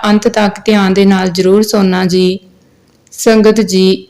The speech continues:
ਇੱਕ ਵਾਰ ਦੀ ਗੱਲ ਹੈ ਕਿ ਬਾਬਾ ਆਨੰਦ ਸਿੰਘ ਜੀ ਦੇ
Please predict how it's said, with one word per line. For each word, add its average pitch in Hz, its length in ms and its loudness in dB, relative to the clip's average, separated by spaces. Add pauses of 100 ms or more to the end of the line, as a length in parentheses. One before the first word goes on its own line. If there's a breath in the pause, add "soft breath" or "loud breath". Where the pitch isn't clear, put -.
ਇੱਕ 233 220 0
ਵਾਰ 233 280 2
ਦੀ 196 240 0
ਗੱਲ 190 220 0
ਹੈ 196 160 0
ਕਿ 196 180 -2
ਬਾਬਾ 190 320 -2
ਆਨੰਦ 196 340 0
ਸਿੰਘ 196 340 0
ਜੀ 185 220 -4
ਦੇ 180 280 -4